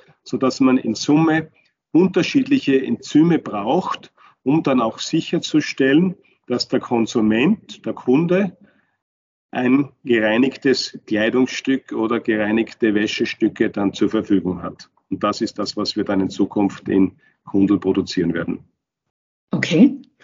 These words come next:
Speaker 2: Und, ähm, warum genau sind Sie dann eigentlich, äh, nach Kundl gegangen? Warum wurde dieser Standort in Österreich ausgewählt?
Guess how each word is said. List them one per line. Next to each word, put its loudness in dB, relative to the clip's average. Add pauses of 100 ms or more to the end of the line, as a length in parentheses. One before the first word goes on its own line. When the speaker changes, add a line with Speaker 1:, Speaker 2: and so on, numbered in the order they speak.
(320)
Speaker 2:
Und, 6
ähm, 6
warum 4
genau -4
sind -2
Sie -2
dann -6
eigentlich, -4
äh, -6
nach -6
Kundl 2
gegangen? 2
Warum 4
wurde 6
dieser 2
Standort -4
in 0
Österreich -6
ausgewählt? -6